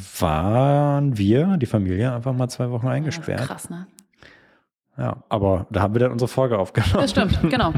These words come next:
Speaker 1: <laughs>
Speaker 2: Und da haben wir auch so ein bisschen erzählt, ähm, wie wir die Folge produzieren
Speaker 1: Mhm.
Speaker 2: und was hinter den Kulissen so passiert, Vorbereitung,
Speaker 1: Ja.
Speaker 2: Nachbereitung.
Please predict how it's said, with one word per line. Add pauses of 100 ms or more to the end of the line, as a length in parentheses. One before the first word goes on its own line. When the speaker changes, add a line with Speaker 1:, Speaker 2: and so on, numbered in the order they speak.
(460)
Speaker 1:
<laughs>
Speaker 2:
Und
da
haben
wir
auch
so
ein
bisschen
erzählt,
ähm,
wie
wir
die
Folge
produzieren
Speaker 1:
Mhm.
Speaker 2:
und
was
hinter
den
Kulissen
so
passiert,
Vorbereitung,
Speaker 1:
Ja.
Speaker 2:
Nachbereitung.